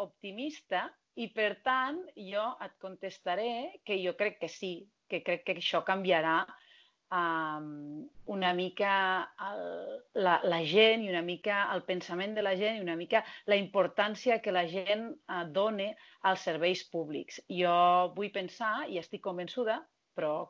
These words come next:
perquè tinc aquest caràcter una mica optimista, que la gent s'adone de que, que s'a-, o que la gent s'ha adonat, eh, degut a la crisi sanitària, eh,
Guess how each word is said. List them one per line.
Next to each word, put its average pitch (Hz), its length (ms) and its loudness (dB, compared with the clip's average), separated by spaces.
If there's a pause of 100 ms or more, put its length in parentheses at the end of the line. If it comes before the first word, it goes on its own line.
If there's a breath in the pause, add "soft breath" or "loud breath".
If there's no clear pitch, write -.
(200)
perquè 185 320 4
tinc 190 160 0
aquest 214 380 6
caràcter 202 500 4
una 185 160 -8
mica 202 180 -6
optimista, 226 720 -8 (480 soft breath)
que 226 80 0
la 190 120 0
gent 226 200 -4
s'adone 226 720 -4 (300)
de 190 340 -4
que, 170 720 0 (240)
que 208 100 -6
s'a-, - 220 -6
o 185 140 0
que 165 100 -2
la 170 80 0
gent 220 160 -2
s'ha 240 240 4
adonat, 208 460 2 (180)
eh, 180 180 -2 (140)
degut 175 320 -4
a 165 160 2
la 160 180 -2
crisi 196 300 -6
sanitària, 196 720 0
eh, - 640 -6